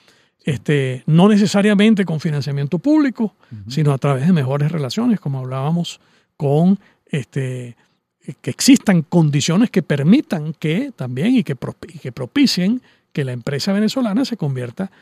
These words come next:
Speaker 1: en un líder importante de innovaciones y de, y de, y de desarrollos que, este, promuevan que el trabajo de tanto profesores como estudiantes en el trabajo científico. Pero también,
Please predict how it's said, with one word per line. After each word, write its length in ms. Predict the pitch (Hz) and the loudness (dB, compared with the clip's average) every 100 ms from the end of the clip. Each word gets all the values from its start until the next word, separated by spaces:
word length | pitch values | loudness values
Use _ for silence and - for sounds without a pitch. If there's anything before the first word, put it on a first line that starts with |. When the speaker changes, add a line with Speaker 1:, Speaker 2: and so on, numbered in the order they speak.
| _ _ | _ _
Speaker 1:
en 140 | 135 | -6
un 120 | 127 143 | -2 0
líder 260 | 143 151 | 2 2
importante 800 | 165 151 202 - 175 143 220 247 _ _ _ | 0 2 0 4 4 2 -2 -6 _ _ _
de 360 | 139 131 170 233 | -10 -6 -4 0
innovaciones 720 | 156 135 123 - 135 180 180 | 0 0 -2 -4 -2 0 0
y 40 | |
de, 280 | 151 127 - _ _ _ | -2 -6 -16 _ _ _
y 60 | 139 | -6
de, 140 | 127 | -6
y 140 | 156 | -4
de 60 | 135 | -6
desarrollos 680 | 127 135 190 196 190 170 247 | -4 -2 0 4 4 6 4
que, 320 | - 165 240 - _ _ _ _ | 2 2 0 -2 _ _ _ _
este, 360 | - - 143 127 | -8 -6 -8 -8
promuevan 720 | _ 143 156 190 170 151 202 226 _ _ _ | _ 2 10 10 10 6 2 0 _ _ _
que 200 | 180 156 | -10 -8
el 160 | 147 131 | -10 -10
trabajo 580 | 143 135 135 135 180 - | -6 -4 -2 0 -2 -2
de 260 | 175 135 147 | -6 -4 -6
tanto 320 | - 131 131 | -6 -6 -6
profesores 440 | 123 135 - 147 170 | -8 -8 -4 -4 0
como 220 | 185 160 | 0 0
estudiantes 640 | - 214 170 143 165 151 - _ _ _ | 0 2 2 0 -4 -10 -16 _ _ _
en 320 | 156 143 165 | -4 -2 -2
el 100 | 165 | -4
trabajo 300 | - 135 131 | -6 -6 -4
científico. 480 | 147 135 - - 147 | -2 -4 -6 -10 -8
Pero 180 | 143 254 | 0 0
también, 480 | 277 294 240 202 | 2 6 6 6